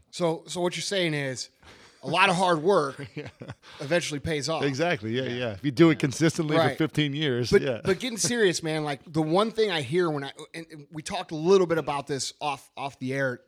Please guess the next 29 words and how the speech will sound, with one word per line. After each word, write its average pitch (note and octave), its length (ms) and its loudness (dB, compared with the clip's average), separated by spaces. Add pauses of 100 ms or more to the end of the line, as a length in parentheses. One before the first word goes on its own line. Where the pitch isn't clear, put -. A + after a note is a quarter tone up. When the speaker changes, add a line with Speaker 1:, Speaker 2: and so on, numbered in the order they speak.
(1000)
Speaker 1:
and D3+ 240 0
I F3 120 2
am F3+ 120 4
a D3 60 0
huge E3 560 2
believer D3+ 460 0
in B2 80 -6
it. A#2+ 160 -10 (520)
Uh, C3+ 280 -2 (220)
and D#3+ 100 0
I D3 80 0
think E3+ 260 -6 (140)
most D#3 640 0
people D#3 300 -8
don't D3+ 440 -2
understand D3 640 -6
this B2 120 -10
concept. D#3 720 -10 (300)
But D3 100 0
what F3+ 220 2
you D#3+ 80 -6
said E3 320 -2
that D3 100 -6
I C#3 60 -4
Speaker 2:
Mm. C3 60 -8
Speaker 1:
found C3+ 300 -6
really C3 220 -2
interesting C3 540 -6
was B2 240 -6